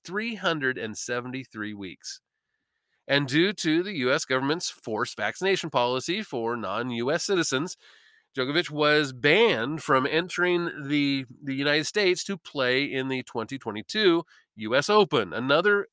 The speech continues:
major tournament that he was favored to win. That all seems like ages ago now.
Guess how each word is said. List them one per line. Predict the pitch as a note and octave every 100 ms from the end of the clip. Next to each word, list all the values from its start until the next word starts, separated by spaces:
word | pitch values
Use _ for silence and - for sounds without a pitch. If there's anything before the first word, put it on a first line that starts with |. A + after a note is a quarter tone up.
| -
major | A#2 G#2+ G#2+ A2+ C3
tournament | E3+ - G3+ D#3 A2+ C3+ - _ _ _ _ _ -
that | A#2+
he | A#2+
was | B2 D3
favored | G#2 G2 B2
to | D#3+
win. | G3+ C3+ E2 _ _ _ _ _ _ _ _ _ _ _
That | G#2+ D#3 C#4+
all | A3 G#3 G#3+
seems | - F#3 F#3+ F#3 D3
like | D#3+ - _
ages | A#2+ D3+ C#3 B2+
ago | A2+ A2 G2+
now. | G2 E2 G#1 - -